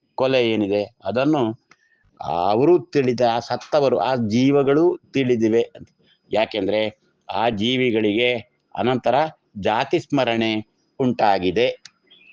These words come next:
ಅದನ್ನು ಹೇಳ್ತಾ ಇದ್ದಾನೆ. ನಿನ್ನ ಅಭಯ ರುಚಿ, ಅಭಯಮತಿ ಎಂಬಂತಹ ಮಕ್ಕಳು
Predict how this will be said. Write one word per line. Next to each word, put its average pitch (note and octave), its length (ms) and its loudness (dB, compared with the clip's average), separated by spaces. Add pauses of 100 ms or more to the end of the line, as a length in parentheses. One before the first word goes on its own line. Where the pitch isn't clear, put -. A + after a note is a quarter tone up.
ಅದನ್ನು C3 280 2
ಹೇಳ್ತಾ A2 320 0
ಇದ್ದಾನೆ. G#2 400 0 (480)
ನಿನ್ನ B2+ 200 0 (960)
ಅಭಯ B2+ 300 2
ರುಚಿ, C3+ 300 -2
ಅಭಯಮತಿ B2 600 2
ಎಂಬಂತಹ A2+ 540 0
ಮಕ್ಕಳು C3 720 0